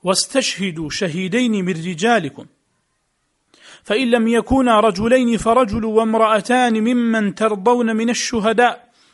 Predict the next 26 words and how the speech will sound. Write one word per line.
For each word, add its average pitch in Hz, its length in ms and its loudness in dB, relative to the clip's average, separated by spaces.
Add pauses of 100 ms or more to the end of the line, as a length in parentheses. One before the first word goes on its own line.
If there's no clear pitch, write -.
(140)
أن 208 200 0
تضل 220 500 -2
إحداهما 208 920 2
فتذكر 214 840 -2
إحداهما 233 560 2
الأخرى. 190 600 -2 (1120)
باسی 156 400 -6 (360)
شایەتی 143 440 -8
دانەکە 202 340 -6
و 190 160 -10
شایەتی 143 240 -12
دانیش 165 260 -8
بە 147 80 -16
شتێکی - 380 -12
ئاسان 156 360 -10
نییە، 208 180 -10 (320)
لە 151 60 -6
مەسەلەی 147 380 -12
قەرزاریشە 151 400 -10
باسیەکە 190 460 -12 (420)
کە 170 80 -10 (100)
درێژترین 175 460 -8
ئاەتی 180 220 -10
قورئان 185 260 -8
ئاەتی 175 280 -10
دەینە 196 200 -8